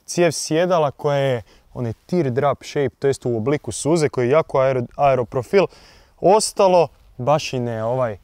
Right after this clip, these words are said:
down tube ne izgleda kao da voli rezati kroz zrak, ali to se meni u stvari jako sviđa. Ako hoću aerobike, kupit ću aerobike, ako hoću lagani, efikasan bike, kupit ću takav bike. Tak da oni bicikli između tom... Nisam fan.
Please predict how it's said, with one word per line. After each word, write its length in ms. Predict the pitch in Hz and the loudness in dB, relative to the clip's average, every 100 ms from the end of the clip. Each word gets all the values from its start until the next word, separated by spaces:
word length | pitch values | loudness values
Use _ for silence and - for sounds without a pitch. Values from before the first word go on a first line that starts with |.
| _ - | _ -4
down 280 | 139 143 131 | -2 0 -2
tube 180 | 147 131 | -2 0
ne 120 | 131 | -2
izgleda 380 | 120 127 151 143 | -2 0 0 0
kao 160 | 147 | 0
da 80 | 135 | -2
voli 260 | 131 147 135 | 0 -2 -2
rezati 380 | 139 135 120 110 | -2 -4 -8 -8
kroz 220 | 120 113 | -8 -4
zrak, 360 | 143 190 - _ _ _ _ _ _ | -2 -2 -4 _ _ _ _ _ _
ali 280 | - 147 147 | 0 2 2
to 200 | - 294 | 0 -6
se 120 | 302 | -2
meni 140 | 302 262 | -2 -2
u 40 | |
stvari 220 | - 196 | -2 -2
jako 220 | 156 139 113 | -2 -2 -8
sviđa. 340 | - 104 110 | -8 -6 -6
Ako 160 | 110 120 | -6 -4
hoću 300 | 196 - 180 | -6 -2 0
aerobike, 400 | 170 151 139 135 | 2 0 -2 -4
kupit 300 | 185 175 - | -8 -10 -4
ću 100 | 165 | -2
aerobike, 460 | 156 135 151 135 | -2 -2 -4 -6
ako 140 | 127 - | -10 -4
hoću 340 | 156 - 120 - _ _ - | -4 -4 -12 -14 _ _ 0
lagani, 440 | 147 175 160 143 | 2 2 0 0
efikasan 540 | 165 135 - 110 120 110 | -2 -4 -10 -10 -8 -6
bike, 200 | 123 - | -6 -8
kupit 280 | 113 - - | -14 -14 -18
ću 120 | - | -16
takav 340 | 101 95 90 | -14 -12 -14
bike. 280 | 85 92 - _ _ _ _ | -12 -12 -14 _ _ _ _
Tak 200 | 175 180 | -2 0
da 120 | 170 | 2
oni 220 | 190 208 | 2 0
bicikli 680 | 160 139 147 - 190 - 165 | 0 -2 -6 -4 -6 -2 -2
između 340 | 180 170 147 143 | 0 -2 -2 -6
tom... 280 | - 160 151 143 139 135 127 127 110 _ _ _ - | -6 -4 -4 -4 -4 -4 -4 -6 -10 _ _ _ -8
Nisam 260 | 226 139 | -8 -8
fan. 200 | - 156 | -14 -18